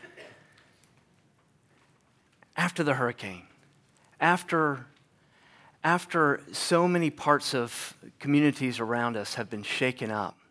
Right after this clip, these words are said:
I mean, we couldn't have planned this any better. I, I, I didn't, I didn't, I didn't imagine that, that we would have such a living and vivid illustration of what it looks like to have the foundations shaken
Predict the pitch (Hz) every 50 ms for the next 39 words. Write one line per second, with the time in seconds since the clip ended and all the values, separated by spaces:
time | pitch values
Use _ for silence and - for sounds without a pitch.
0 | _ _ - 131 151 180 202 - 240 147 139 - - - 139 143 139 131 113 104
1 | - - 123 113 107 95 131 127 101 92 101 117 135 - - 151 147 98 147 156
2 | 151 151 139 131 - - - - - - - - - 131 143 165 156 151 135 -
3 | - - 143 143 - 147 151 139 156 156 147 131 131 139 143 147 147 139 127 120
4 | 120 123 123 - - 123 131 120 131 123 123 120 123 127 120 113 - - 151 143
5 | - 131 120 123 135 143 147 143 139 131 123 113 113 107 135 143 143 - 131 120
6 | 120 123 113 117 110 - - - 131 127 127 127 - - 110 107 101 107 110 123
7 | 135 143 147 - 127 143 143 143 - - 117 107 104 - _ - 117 110 117 127
8 | 127 123 127 123 - - - - - - - - - - - - - - _ _
9 | _ _ _ _ _ _ _ _ _ _ _ _ _ _ _ _ _ _ _ _
10 | _ _ _ _ _ _ _ _ _ _ _ _ 131 139 - - 160 143 131 123
11 | 139 147 151 139 - - 120 101 98 101 98 - - - - - _ _ _ _
12 | _ _ _ _ _ _ _ - - - - 156 151 147 151 - 92 85 85